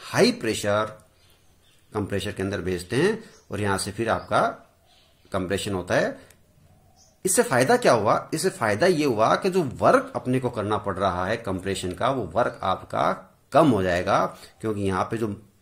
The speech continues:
volume अपन handle कर रहे हैं एयर का, वो वॉल्यूम अपना कम हो गया। तो यानी intercooling के द्वारा basically जो compressor पे जो work किया जाता है,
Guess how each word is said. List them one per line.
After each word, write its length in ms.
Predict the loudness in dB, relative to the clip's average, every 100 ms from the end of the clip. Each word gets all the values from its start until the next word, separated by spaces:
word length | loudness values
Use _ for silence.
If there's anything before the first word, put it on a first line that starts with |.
| _ -8
volume 280 | 0 4 4
अपन 200 | 2 0
handle 300 | 0 0 -2
कर 120 | -2
रहे 240 | -4 -4
हैं 380 | -2 -4 -6 -8
एयर 220 | -8 -6
का, 380 | -2 0 0 -4 -16 _
वो 60 | -4
वॉल्यूम 320 | -2 -2 -2
अपना 440 | -4 -2 -2 -2 -10 _ _ _ _
कम 120 | 4 4
हो 120 | 2
गया। 180 | -4 -8
तो 520 | -12 _ _ -6 0
यानी 120 | 2
intercooling 760 | 2 2 4 4 2 0 0 -2
के 100 | -2
द्वारा 580 | -2 -2 -2 -4 -10 -16 _ _ -6
basically 800 | 0 2 0 -2 -2 -2 -4 -6
जो 100 | -8 -2
compressor 540 | -2 0 2 4 4 4
पे 120 | 4
जो 100 | 4
work 440 | 4 2 2 -2 -6
किया 240 | 2 6 6
जाता 340 | 6 4 0
है, 440 | 0 -2 -6 -8